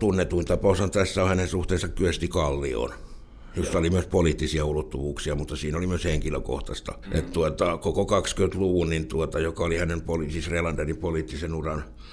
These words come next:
tää päälinja, niin, niin tuota, on lukuisia merkintöjä päiväkirjassa ja hänen muissa keskustelupuheenvuoroissaan siitä, että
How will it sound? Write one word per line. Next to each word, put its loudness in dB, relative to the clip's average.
tää 4
päälinja, 4
niin, -4
niin -6
tuota, -4
on 2
lukuisia 4
merkintöjä 0
päiväkirjassa -2
ja 0
hänen 0
muissa -2
keskustelupuheenvuoroissaan -2
siitä, -4
että -6